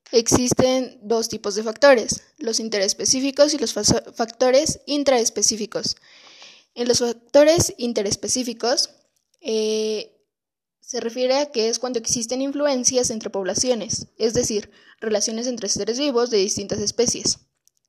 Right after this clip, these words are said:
Eh, estas relaciones pueden afectar positivo o negativamente el crecimiento de esta población. En ellos es-, se encuentra el parasitismo, que se da cuando un ser vivo,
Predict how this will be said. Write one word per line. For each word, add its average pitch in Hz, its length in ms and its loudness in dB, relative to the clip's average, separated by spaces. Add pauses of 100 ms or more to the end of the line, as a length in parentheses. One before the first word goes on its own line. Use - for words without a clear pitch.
(220)
Eh, 214 420 -2
estas 254 240 -4
relaciones 269 540 -2
pueden 226 280 -4
afectar 214 380 -6
positivo 220 440 -4
o - 20 0
negativamente 214 640 -4
el 233 60 -4
crecimiento 220 640 -2 (480)
de 208 360 -2
esta 233 220 -4
población. 196 460 -4 (720)
En 233 540 -8
ellos 247 360 2
es-, 226 180 -4 (100)
se - 180 -4
encuentra 240 560 0 (340)
el 302 280 2
parasitismo, 247 840 -4
que 233 260 2
se 233 180 0
da 214 120 0
cuando 233 380 0
un 240 160 -4
ser 294 160 -2
vivo, 262 400 -2